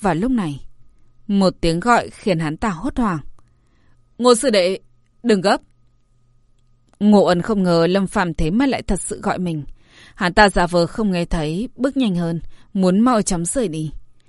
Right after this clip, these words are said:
Hắn ta biết Lâm Phàm kêu mình thì tuyệt đối không có chuyện gì tốt. "Ấy, đi đâu vậy?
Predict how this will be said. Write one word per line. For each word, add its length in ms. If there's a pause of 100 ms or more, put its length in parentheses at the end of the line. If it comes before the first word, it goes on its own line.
(320)
Hắn 120
ta 120
biết 300
Lâm 140
Phàm 240
kêu 200
mình 240
thì 120
tuyệt 280
đối 220
không 280
có 140
chuyện 220
gì 160
tốt. 220 (1300)
"Ấy, 240 (540)
đi 120
đâu 180
vậy? 260